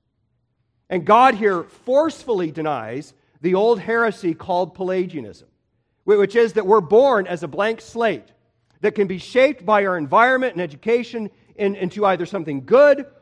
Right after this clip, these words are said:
or something bad. No, God says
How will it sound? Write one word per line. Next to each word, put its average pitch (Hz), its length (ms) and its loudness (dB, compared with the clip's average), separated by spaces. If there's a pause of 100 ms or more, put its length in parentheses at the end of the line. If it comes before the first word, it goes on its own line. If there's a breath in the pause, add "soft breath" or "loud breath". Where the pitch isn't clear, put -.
(100)
or 185 100 -6
something 180 380 -6
bad. 110 280 -10 (880)
No, 165 140 -2
God 196 420 2
says - 580 -14